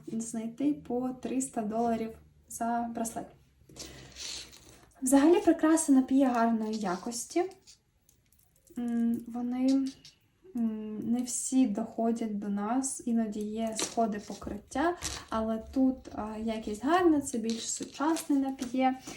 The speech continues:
О, вони десь працювали до вісімдесятих, дев'яностих років, я думаю, що їх викупив якийсь концерн, і вони, е, благополучно збанкрутували. Так, а, наступне.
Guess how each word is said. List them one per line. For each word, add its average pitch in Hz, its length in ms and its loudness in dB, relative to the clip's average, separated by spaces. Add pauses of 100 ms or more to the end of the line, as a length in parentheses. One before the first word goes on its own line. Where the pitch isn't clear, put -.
(240)
О, - 220 -12 (280)
вони 254 160 2
десь 247 280 -2
працювали 233 560 -2
до 226 120 -4
вісімдесятих, 226 760 -2
дев'яностих 226 600 -6
років, 285 320 -2
я 262 60 0
думаю, 226 320 -2
що - 160 -10
їх 220 200 -10
викупив 226 400 -4
якийсь 220 300 -8
концерн, 320 600 4 (460)
і 262 120 8
вони, 233 380 4 (320)
е, 214 300 -4 (380)
благополучно 220 680 -6
збанкрутували. 202 800 -8 (460)
Так, 240 480 2
а, 247 460 -6 (1500)
наступне. 277 560 -2